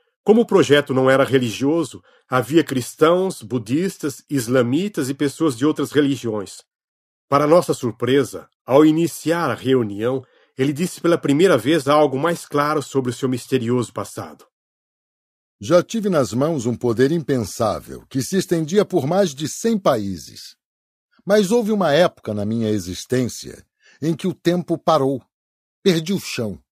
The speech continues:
Speaker 2: Chorei abundantemente, chorei inconsolavelmente.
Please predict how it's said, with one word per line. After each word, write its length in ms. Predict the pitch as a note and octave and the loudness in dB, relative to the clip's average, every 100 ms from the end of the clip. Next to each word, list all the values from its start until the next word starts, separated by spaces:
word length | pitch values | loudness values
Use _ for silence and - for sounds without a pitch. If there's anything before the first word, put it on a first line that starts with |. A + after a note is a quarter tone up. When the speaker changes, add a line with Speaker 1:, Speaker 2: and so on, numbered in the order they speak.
| _ _ _ _ - | _ _ _ _ -14
Speaker 2:
Chorei 440 | - D#3+ F3+ F#3+ | -2 0 2 2
abundantemente, 1200 | F3+ D#3+ D#3 A2 C3+ C#3+ - E2+ F#2+ G2 - - | 2 0 -2 0 0 0 -4 -10 -8 -10 -14 -20
chorei 560 | - - G#3+ A#3 A#3 G#3+ | -8 0 2 2 -4 -4
inconsolavelmente. 1400 | C4+ G3+ - C4+ - G3+ F3+ F3+ D#3 C3+ A2 E2 - - | -6 -4 0 0 4 4 6 6 4 2 0 -4 -12 -20